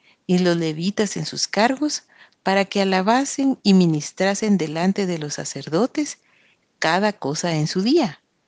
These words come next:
Asimismo, los porteros por su orden a cada puerta,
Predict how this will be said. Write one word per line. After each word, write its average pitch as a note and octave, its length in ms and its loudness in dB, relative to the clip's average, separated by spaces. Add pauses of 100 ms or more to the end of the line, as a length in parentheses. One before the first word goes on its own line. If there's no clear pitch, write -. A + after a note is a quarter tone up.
(460)
Asimismo, F#3 760 4
los E3+ 220 -6
porteros E3+ 680 -2
por D#3+ 260 -6
su D3 260 -10
orden A#3 480 0
a C#3 100 -10
cada D3+ 280 -6
puerta, - 500 -2